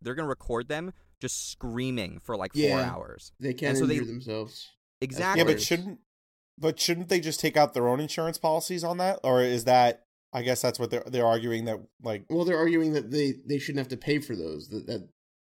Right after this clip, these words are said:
Speaker 2: like, it should be part of the
Speaker 3: Oh,
Speaker 2: deal.
Speaker 3: they're saying that there should be a contribution from
Speaker 1: Right, like, well, if you do physical stunt work, there's coverage, there's insurance, and you get paid more for it.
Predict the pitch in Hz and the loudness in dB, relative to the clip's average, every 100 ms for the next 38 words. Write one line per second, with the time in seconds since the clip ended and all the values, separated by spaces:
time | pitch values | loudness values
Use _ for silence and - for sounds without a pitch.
0 | _ 120 110 113 127 113 131 117 139 135 | _ -6 -6 -4 -4 -4 -2 2 6 6
1 | 123 110 135 131 123 120 123 120 - 123 | 4 2 2 2 2 2 0 0 -2 -4
2 | 117 120 113 113 117 113 123 113 120 113 | -2 -2 -2 -4 -6 -4 -6 -6 -2 0
3 | 110 107 104 202 254 233 220 233 226 247 | 0 -4 -2 4 4 4 4 4 4 -2
4 | 269 - 254 247 180 - 214 226 131 113 | -2 0 -2 0 -4 -2 0 0 0 0
5 | 95 151 143 - 196 180 95 - 113 - | 0 -2 -2 -2 -2 0 -4 -4 -6 -4
6 | 160 170 185 160 - 165 190 156 - 170 | -6 -4 -2 -2 -4 -4 -2 -2 0 -2
7 | 180 165 120 98 92 104 87 76 | -2 -6 -4 -4 -4 -4 -6 -6